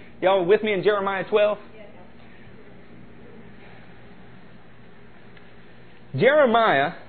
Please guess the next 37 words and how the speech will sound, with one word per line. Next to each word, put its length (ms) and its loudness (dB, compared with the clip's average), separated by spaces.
asked 320 0
a 100 4
question 640 0
that 120 2
I 120 4
think 260 -2
is 100 -2
worth 340 0
dwelling 460 2
on. 200 -6
It 40 -10
says, 300 10
"You 260 6
are 180 12
always 520 10
righteous, 500 6
O 120 8
Lord, 420 6
when 180 6
I 120 6
bring 340 6
a 60 8
case 360 4
before 460 4
you. 280 -2
Yet 240 10
I 200 8
would 200 4
speak 360 2
with 180 4
you 160 4
about 320 6
your 140 4
justice." 520 2
Good 140 2
morning, 380 -2
Tony. 300 0